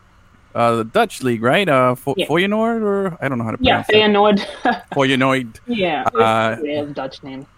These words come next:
Speaker 2: But
Speaker 1: yeah,
Speaker 2: yeah.
Speaker 1: okay. And it was he, was he, uh, he wasn't the starting keeper there, was he?
Speaker 2: I believe he was, yeah. I
Speaker 1: Okay.
Speaker 2: can double check that, but he was the starter for Feyenoord. Uh, he
Speaker 1: Okay.
Speaker 2: was training with them up until, I think, like, two weeks ago, 'cause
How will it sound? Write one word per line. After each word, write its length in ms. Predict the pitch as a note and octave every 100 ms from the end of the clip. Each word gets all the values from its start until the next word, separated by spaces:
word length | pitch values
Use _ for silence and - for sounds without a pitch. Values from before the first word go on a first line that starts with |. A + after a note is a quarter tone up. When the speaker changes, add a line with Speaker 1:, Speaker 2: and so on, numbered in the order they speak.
| -
Speaker 2:
But 120 | -
Speaker 1:
yeah, 140 | A#2+ A#2+
Speaker 2:
yeah. 220 | A2+ A#2
Speaker 1:
okay. 440 | D#3 C3+ B2 C#3 D3
And 100 | D3
it 40 | D#3
was 160 | D#3
he, 300 | F#3 A3+ G3
was 160 | D#3+ D3+
he, 200 | G#3+ G3+
uh, 300 | F#3+ D#3+ C#3
he 100 | C3
wasn't 220 | A3+ C4+
the 60 | C#3
starting 340 | - E3+ A3 B2+
keeper 260 | B2 A#2
there, 220 | A2 A2 A2
was 220 | A2+ G#2+
he? 160 | G#2+ A2 _ _ -
Speaker 2:
I 120 | A#3 A#3
believe 320 | C4 D4+ D4
he 100 | B3+
was, 340 | F3 C#3+ C3+
yeah. 240 | F3 D3+ A#2+ A3+
I 100 | F#3+
Speaker 1:
Okay. 60 | A#3
Speaker 2:
can 80 | A#3
double 200 | G#3+ G3
check 220 | F#3 F3
that, 160 | F3+ E3
but 140 | E3+ D#3+
he 120 | G3+
was 240 | G3 F#3
the 80 | F3
starter 320 | - E3+ D#3+
for 140 | D#3 D3+
Feyenoord. 600 | D#3+ D#3 D3+ D3 D3 D3+ _ _ _ -
Uh, 200 | D#3 F3
he 40 | G3
Speaker 1:
Okay. 80 | B3
Speaker 2:
was 120 | D4
training 260 | A3+ A3+ C4
with 120 | A#3
them 320 | G3 F#3 F3+
up 220 | F3+ F#3 G3
until, 440 | F#3+ G3 F#3 F3
I 140 | D#3+
think, 240 | D#3 F#3 F3
like, 180 | D#3+ D3+
two 180 | - E3+
weeks 240 | E3+ -
ago, 260 | F#3 F3+ F3
'cause 400 | - D#3 D3+